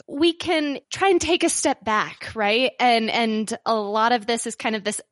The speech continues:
analysis paralysis, right? We're trying to overthink it. We're trying to be that, um, Food Network chef, that <laughs> Instagram, you know, influencer or what have you. And,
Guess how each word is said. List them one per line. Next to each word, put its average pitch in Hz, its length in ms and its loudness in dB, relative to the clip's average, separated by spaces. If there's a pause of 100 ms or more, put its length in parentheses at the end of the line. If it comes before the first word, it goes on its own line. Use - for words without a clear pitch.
(160)
analysis 214 720 0
paralysis, 208 760 2
right? 202 160 2
We're 202 80 0
trying 220 280 0
to - 160 0
overthink 214 680 2
it. 208 200 2
We're 202 80 -2
trying 208 460 -2
to 226 120 -4 (120)
be 208 340 -2
that, 185 480 -2 (480)
um, 180 600 2 (380)
Food 262 300 2
Network 214 480 2
chef, - 680 0
that 185 380 2
<laughs> - 80 -16
Instagram, 202 1000 2 (120)
you 226 160 -2
know, 190 160 0
influencer 226 640 2
or 214 280 4
what 233 160 2
have 233 400 -2
you. 277 340 2 (160)
And, 262 340 2